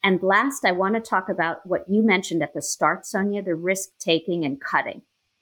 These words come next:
So until Winston, and really to this day, it is exceptionally difficult to have the discipline to say, "I'm gonna give up on carat weight in order to maximize the quality of the stone."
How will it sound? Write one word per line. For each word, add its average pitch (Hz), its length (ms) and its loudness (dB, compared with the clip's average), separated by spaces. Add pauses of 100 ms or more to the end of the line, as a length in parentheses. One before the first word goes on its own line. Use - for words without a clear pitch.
(440)
So 180 400 4
until 285 520 2
Winston, 226 640 2
and 214 140 2
really 262 300 4
to 180 160 -4
this 135 200 -6
day, 117 300 -2 (720)
it 330 80 10
is 311 140 6
exceptionally 247 1200 0
difficult 170 680 -2 (160)
to 190 120 4
have 175 360 2
the 185 160 -4
discipline 190 680 -2
to - 120 -8
say, 165 240 0
"I'm 156 160 0
gonna 156 240 -4
give 160 220 -6
up 214 180 0
on 247 220 2
carat 190 440 -2
weight 139 420 -4 (500)
in 175 280 4
order 196 280 2
to 208 200 -2
maximize 170 880 0
the 170 80 -6
quality 160 760 0
of 151 140 -8
the 139 100 -16
stone." - 540 -6